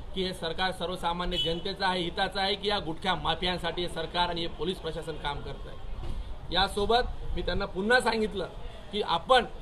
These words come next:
माझी फिर्याद घेत नसाल तर मला कोर्टात जावं लागेल, तरी देखील त्यांनी माझी कुठलीही गोष्ट ऐकली नाही. त्यांनी नंतर यातनं कायद्यातली पळवाट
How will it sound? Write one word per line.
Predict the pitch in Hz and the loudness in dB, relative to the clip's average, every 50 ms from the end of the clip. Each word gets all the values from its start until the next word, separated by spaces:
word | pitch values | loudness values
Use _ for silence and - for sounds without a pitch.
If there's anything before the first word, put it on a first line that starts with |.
| - - - | -8 -6 -2
माझी | 165 170 175 202 214 | 0 0 0 0 -2
फिर्याद | - 175 165 185 202 202 - | -2 -2 0 2 2 2 2
घेत | 165 185 185 185 | 0 -2 0 0
नसाल | 175 165 170 202 208 208 | -2 0 2 2 2 2
तर | - 196 | 0 -2
मला | 190 185 196 | -2 -2 -2
कोर्टात | 180 160 170 170 165 190 185 | 0 2 2 2 2 2 0
जावं | 180 170 170 175 180 175 | 2 4 4 4 4 4
लागेल, | 175 170 175 208 233 226 - - - - - - - | 4 4 6 6 4 4 2 -2 -4 -4 -6 -2 0
तरी | 175 214 226 | 2 2 4
देखील | 196 190 - 208 196 - | 2 2 2 2 0 0
त्यांनी | 185 180 180 180 | 0 -2 -2 -2
माझी | 175 170 170 175 | -2 -2 -4 -4
कुठलीही | 170 170 - - 156 170 175 | -4 -4 -4 -4 -2 -4 -2
गोष्ट | 165 151 156 151 - 165 | 0 0 0 0 0 0
ऐकली | 151 143 143 151 156 160 | 0 -2 -2 -2 -4 -4
नाही. | 151 156 175 214 240 220 - - - - - - - - - - | -2 0 0 0 0 0 -4 -4 -6 -6 -6 -6 -8 -6 -4 -2
त्यांनी | 175 170 180 190 208 208 | 0 0 0 0 0 0
नंतर | 185 160 156 170 170 - - 226 220 | 0 0 -2 -2 0 0 0 0 2
यातनं | 196 185 180 175 - - 165 | 2 0 -2 -2 -2 -4 -4
कायद्यातली | - - 165 170 175 180 175 180 185 | -2 0 -2 0 0 -2 -4 -4 -6
पळवाट | - - 147 151 170 190 196 | -4 -4 -2 2 4 4 2